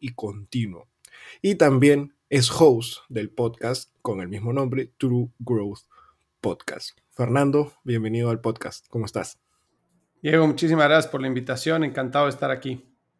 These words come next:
Speaker 1: Genial, genial, genial. Sí, a mí siempre me gusta empezar el,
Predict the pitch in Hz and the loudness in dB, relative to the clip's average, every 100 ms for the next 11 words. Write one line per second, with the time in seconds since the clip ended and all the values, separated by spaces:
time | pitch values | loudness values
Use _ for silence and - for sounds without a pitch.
0 | _ - 110 110 123 110 - - 123 113 | _ -18 -12 -4 -4 -4 -6 -14 -10 -8
1 | 104 95 - 107 104 _ _ _ _ - | -8 -10 -10 -8 -10 _ _ _ _ -20
2 | - - - 147 120 120 135 170 190 196 | -20 -6 2 2 2 -2 0 2 2 0
3 | - _ - 170 180 175 170 131 135 127 | -8 _ 0 2 4 2 2 0 0 0
4 | 170 - 120 139 147 143 113 | 0 0 -2 0 0 0 -4